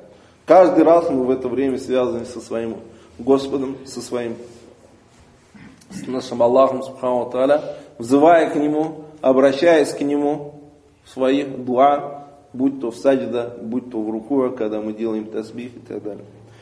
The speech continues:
وبعد الصلاة زكاة التي قرنها الله بها في آية كثيرة من القرآن الكريم. После же намаза идет по важности это закат, который Аллах Субхану ва Тааля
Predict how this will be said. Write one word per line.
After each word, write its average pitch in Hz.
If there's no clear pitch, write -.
وبعد 214
الصلاة 208
زكاة 160
التي 143
قرنها 147
الله 139
بها 139
في 143
آية 135
كثيرة 127
من 120
القرآن 120
الكريم. 123
После 233
же 196
намаза 190
идет 165
по 151
важности 156
это 139
закат, 127
который 127
Аллах 123
Субхану 131
ва 120
Тааля 135